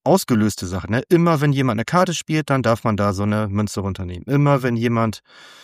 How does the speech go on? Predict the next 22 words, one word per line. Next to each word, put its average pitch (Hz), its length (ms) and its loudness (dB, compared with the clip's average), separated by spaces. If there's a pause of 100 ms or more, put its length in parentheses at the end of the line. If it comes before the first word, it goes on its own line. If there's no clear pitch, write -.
(340)
ähm, 110 360 4
eine 113 120 0
Karte 131 300 0
zieht 190 260 -2
oder 160 160 2
so 147 60 0
etwas, 139 360 0
dann 127 160 0
darf 113 200 0
man 110 80 0
da 110 40 0
eine 107 120 -2
Münze 101 260 -4
runternehmen. 98 340 -4
Die 110 60 -2
Sache 175 240 2
ist, 170 280 0
ich 143 180 -4
kann 151 180 0
auch 131 180 -2
bei 120 140 2
dir 175 420 2